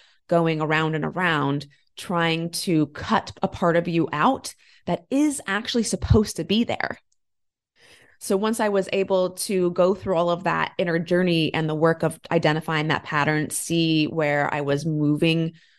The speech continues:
um, you know, unconsciously with it to a place where I actually was conscious of what I was doing, and then I could include it. So now I get to use my rebellious <laughs> nature to support me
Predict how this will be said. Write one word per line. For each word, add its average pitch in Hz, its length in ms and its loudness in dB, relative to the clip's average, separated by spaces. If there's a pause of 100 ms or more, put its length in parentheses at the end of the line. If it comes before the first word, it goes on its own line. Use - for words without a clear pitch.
(160)
um, 147 640 0
you 175 140 0
know, 151 240 0 (140)
unconsciously 190 1000 0 (160)
with 214 240 -2
it 254 300 -2 (480)
to 208 140 2
a 175 60 4
place 170 380 -2
where 180 120 0
I 160 60 0
actually 156 420 -2
was 151 160 0
conscious 160 720 -2 (320)
of 160 120 -2
what 156 200 2
I 143 80 2
was - 180 -2
doing, 220 640 0 (320)
and 165 180 0
then 170 140 4
I 165 80 4
could 165 160 -4
include 185 400 2
it. - 180 -6 (640)
So - 260 -2
now 180 560 0
I 185 80 -4
get 165 160 -4
to - 80 -4
use 175 160 0
my 170 80 0
rebellious 160 580 0
<laughs> - 20 -8
nature 220 720 0 (380)
to 190 120 0
support 285 560 0
me 175 380 0